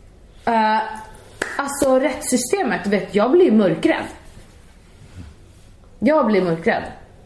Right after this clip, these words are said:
Jag har själv, jag, jag jobbar själv inom myndigheter, så det är så här, jag fattar inte hur man inte har tagit tag i det här.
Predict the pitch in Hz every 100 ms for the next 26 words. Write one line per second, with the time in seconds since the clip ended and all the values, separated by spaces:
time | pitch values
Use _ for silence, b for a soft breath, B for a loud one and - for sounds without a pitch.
0 | - 208 220 262 262 - 294 247 240 208
1 | 233 262 233 226 - 269 339 208 160 113
2 | - 160 165 180 180 214 226 226 233 190
3 | 170 175 - B B B B B B B
4 | - - 254 254 240 240 226 226 220 214
5 | 214 208 202 208 214 190 196 277 262 185
6 | 165 170 104 -